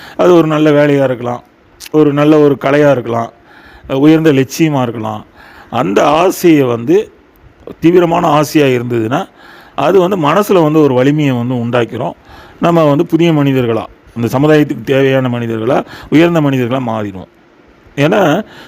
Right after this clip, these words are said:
செக்கு மாடு மாதிரி வந்து ஒரே இடத்த வந்து சுத்தி, சுத்தி, சுத்தி வந்து முன்னேறாம இருக்க மாட்டோம். எப்படி மாறிடுவோம் அப்படின்னா, அப்ப இப்படி தான் இருக்கணும்னு அந்த மனசுல ஒரு திண்மமான, ஒரு தீவிரமான ஒரு எண்ணத்தை வந்து உருப்படணும்னு நம்ம நினைச்சிட்டோம் அப்படின்னா,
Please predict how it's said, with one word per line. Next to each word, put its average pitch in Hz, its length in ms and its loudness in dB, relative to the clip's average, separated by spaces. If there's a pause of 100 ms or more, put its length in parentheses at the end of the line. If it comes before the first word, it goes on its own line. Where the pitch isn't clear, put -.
செக்கு 190 340 -2
மாடு 208 240 2
மாதிரி 190 260 0
வந்து 160 260 -2
ஒரே 156 540 4
இடத்த 147 280 0
வந்து 147 220 -6
சுத்தி, 135 260 -14
சுத்தி, 131 280 -14
சுத்தி 143 340 -10
வந்து 135 560 0 (280)
முன்னேறாம 175 500 2
இருக்க 143 180 -2
மாட்டோம். 110 280 -6 (720)
எப்படி 190 260 2
மாறிடுவோம் 160 480 4
அப்படின்னா, 117 440 -6 (520)
அப்ப 156 240 0
இப்படி 151 280 0
தான் 202 120 2
இருக்கணும்னு 175 500 2
அந்த 147 140 0
மனசுல 160 260 0
ஒரு 139 220 2
திண்மமான, 151 500 0
ஒரு 135 300 2 (340)
தீவிரமான 165 500 2
ஒரு 151 160 2
எண்ணத்தை 139 400 0
வந்து 139 160 0
உருப்படணும்னு 175 600 2
நம்ம 143 260 -2
நினைச்சிட்டோம் 143 420 -8
அப்படின்னா, 117 340 -10